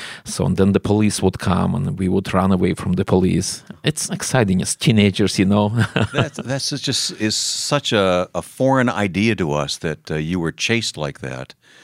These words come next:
Speaker 2: Tell me more about your dad, though. What happened to him?
Speaker 1: Well, he, he spent five and a half years in, in, uh, in that prison, and, and then, uh, I was at the army at the time when he was released, but he was suddenly released by,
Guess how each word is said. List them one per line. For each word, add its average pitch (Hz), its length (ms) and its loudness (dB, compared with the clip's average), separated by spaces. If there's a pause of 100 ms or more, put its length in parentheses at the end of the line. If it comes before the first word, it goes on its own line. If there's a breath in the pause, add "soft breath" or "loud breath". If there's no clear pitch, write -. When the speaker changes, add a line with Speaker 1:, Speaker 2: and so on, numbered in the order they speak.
(140 soft breath)
Speaker 2:
Tell 156 140 4
me 208 100 4
more 175 160 4
about 139 220 0
your 107 100 -2
dad, 101 300 0
though. 78 100 -2
What 82 160 0
happened 98 340 -6
to 85 60 -4
him? 87 340 -4 (520 loud breath)
Speaker 1:
Well, 131 220 6
he, 143 280 6
he 123 160 2
spent 110 320 4
five 113 300 2
and 107 100 6
a - 20 4
half - 280 0
years 87 280 2
in, 92 200 2
in, 92 240 6
uh, 87 640 2
in 92 160 2
that 92 220 -2
prison, 90 580 0
and, 92 480 -6 (640 loud breath)
and 95 200 2
then, 98 400 6
uh, 98 260 4
I 120 140 6
was 120 180 4
at 101 80 2
the 101 140 6
army 113 260 6
at 98 80 2
the 92 80 0
time 92 280 4
when 85 100 2
he - 160 0
was 95 200 2
released, 90 460 0
but - 160 -2
he - 80 -4
was 101 140 2
suddenly 101 480 2
released 98 440 2
by, 92 300 -2